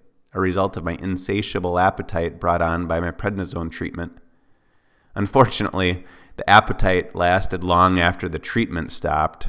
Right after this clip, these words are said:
which led me to become a fat kid. I'll come back to that later. I got to attach electrodes to my head as doctors did brain scans.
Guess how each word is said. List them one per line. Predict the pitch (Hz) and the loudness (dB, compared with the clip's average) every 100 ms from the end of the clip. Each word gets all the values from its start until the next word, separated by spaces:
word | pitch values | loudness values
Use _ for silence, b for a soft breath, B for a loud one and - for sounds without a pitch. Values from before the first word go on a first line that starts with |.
| - | -4
which | - - - | -6 -8 -2
led | 90 | -2
me | 90 | 0
to | 85 | 0
become | 85 82 90 | -2 -2 -4
a | 76 | -4
fat | - 98 - | 0 0 0
kid. | - 80 82 87 - - - - _ | -4 -8 -6 -8 -10 -12 -14 -20 _
I'll | - | -10
come | - 92 | -2 -2
back | 90 85 - | 0 -2 -2
to | 82 | -4
that | 85 80 | -2 -2
later. | 82 82 78 90 - - - - _ _ _ _ _ _ _ _ - | -2 -2 -4 -8 -10 -14 -16 -20 _ _ _ _ _ _ _ _ -10
I | - | -4
got | 104 113 117 | 2 4 4
to | 135 | 0
attach | 117 - 113 - - - | 0 4 2 2 -8 -2
electrodes | 110 127 135 - 104 92 - | 2 2 2 0 2 2 -2
to | - | -4
my | 101 | -2
head | 104 110 131 95 | 2 4 4 4
as | 82 | -2
doctors | 85 85 - 95 | 0 0 -2 -8
did | 90 92 | -6 -8
brain | 78 85 104 127 | -4 -2 0 -2
scans. | 127 82 78 87 - | -4 -8 -8 -10 -14